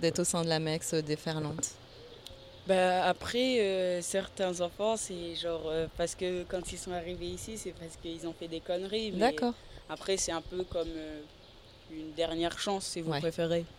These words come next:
Speaker 1: Ouais. Donc ça permet de sortir un petit peu, de voir autre chose. Et de, parce que là,
Speaker 2: Mm.
Speaker 1: on est dans un cadre, alors ça se... Voit,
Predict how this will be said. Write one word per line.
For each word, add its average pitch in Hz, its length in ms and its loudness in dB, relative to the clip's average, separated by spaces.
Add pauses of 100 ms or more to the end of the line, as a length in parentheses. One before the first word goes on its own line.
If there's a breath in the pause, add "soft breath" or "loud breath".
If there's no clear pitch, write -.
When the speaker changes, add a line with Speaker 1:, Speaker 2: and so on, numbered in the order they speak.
Speaker 1:
Ouais. 156 140 -2 (1120)
Donc 165 100 -2
ça 165 140 4
permet 170 260 8
de - 40 0
sortir 175 360 4
un 170 140 6
petit 165 220 0
peu, 196 340 6
de 180 40 2
voir 165 160 8
autre 165 180 6
chose. 196 460 6
Et 165 80 4
de, 156 260 6
parce 165 120 0
que 180 80 8
là, 202 80 8
Speaker 2:
Mm. - 20 8
Speaker 1:
on 196 40 4
est 175 40 0
dans 170 180 6
un 170 80 4
cadre, 185 260 6
alors 156 160 8
ça 165 140 6
se... 156 100 0
Voit, 165 120 2